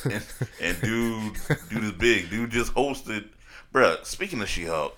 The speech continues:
Speaker 1: oh.
Speaker 2: I gotta finish. I gotta finish. I gotta
Speaker 1: Go
Speaker 2: finish.
Speaker 1: ahead. Oh, you gotta
Speaker 2: No,
Speaker 1: finish?
Speaker 2: no, no,
Speaker 1: Okay.
Speaker 2: yeah, yeah, yeah. I, um,
Speaker 1: Okay, well, I'ma
Speaker 2: before,
Speaker 1: say
Speaker 2: before
Speaker 1: this.
Speaker 2: I bought that new T V from you, I had to, I was waiting to get a new T V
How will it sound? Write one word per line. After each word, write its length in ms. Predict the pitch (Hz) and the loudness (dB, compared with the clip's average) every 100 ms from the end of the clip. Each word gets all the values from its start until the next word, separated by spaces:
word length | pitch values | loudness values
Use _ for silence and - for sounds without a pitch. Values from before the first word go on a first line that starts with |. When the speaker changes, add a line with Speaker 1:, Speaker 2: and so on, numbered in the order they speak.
| - | 2
Speaker 1:
oh. 540 | 107 95 73 - - - - - - | 6 6 6 0 -10 -16 -18 -2 8
Speaker 2:
I 100 | 151 | 12
gotta 180 | 156 139 | 12 12
finish. 240 | 151 123 | 8 6
I 100 | 113 | 6
gotta 160 | 127 110 | 6 6
finish. 260 | 117 95 | 2 0
I 100 | - | -2
gotta 180 | 98 87 | -2 6
Speaker 1:
Go 140 | 120 123 | 12 12
Speaker 2:
finish. 100 | 104 | 12
Speaker 1:
ahead. 120 | 92 - | 6 8
Oh, 120 | 113 117 | 12 12
you 60 | |
gotta 100 | 113 127 | 12 12
Speaker 2:
No, 40 | |
Speaker 1:
finish? 200 | 123 120 | 10 8
Speaker 2:
no, 200 | - 165 | 10 12
no, 80 | 156 | 12
Speaker 1:
Okay. 80 | 147 | 10
Speaker 2:
yeah, 80 | 127 123 | 10 8
yeah, 120 | 113 95 | 6 2
yeah. 220 | - 120 | 2 6
I, 60 | 123 | 8
um, 320 | 113 101 85 - 107 | 6 2 -6 -8 8
Speaker 1:
Okay, 200 | 117 110 | 10 12
well, 80 | 98 | 10
I'ma 100 | 107 | 12
Speaker 2:
before, 180 | 180 139 | 12 12
Speaker 1:
say 40 | |
Speaker 2:
before 220 | 107 185 160 | 12 12 12
Speaker 1:
this. 80 | |
Speaker 2:
I 20 | 143 | 12
bought 140 | 143 | 12
that 100 | 143 | 8
new 100 | 139 | 6
T 140 | 143 | 6
V 120 | 156 117 | 4 6
from 180 | 127 117 | 6 6
you, 140 | 104 | 4
I 80 | 113 | 6
had 160 | 120 | 6
to, 60 | 107 | 6
I 100 | 107 | 6
was 160 | 107 92 | 6 4
waiting 260 | 117 107 101 | 2 2 -2
to 120 | 104 | 0
get 160 | 113 | 0
a 40 | 101 | 0
new 120 | 107 | -2
T 160 | - 110 | -2 -2
V 200 | 98 | -2